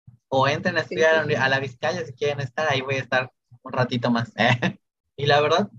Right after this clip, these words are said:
Speaker 1: ta-, la verdad estoy muy contento. Ahorita ya tengo dos materias.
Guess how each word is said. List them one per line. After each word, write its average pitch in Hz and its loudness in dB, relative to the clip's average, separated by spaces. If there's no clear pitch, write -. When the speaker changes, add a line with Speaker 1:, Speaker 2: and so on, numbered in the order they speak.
Speaker 1:
ta-, 165 -2
la 156 2
verdad 180 4
estoy 208 -2
muy 180 0
contento. 127 -4
Ahorita 123 -2
ya 127 -2
tengo 123 -2
dos 127 0
materias. 113 -2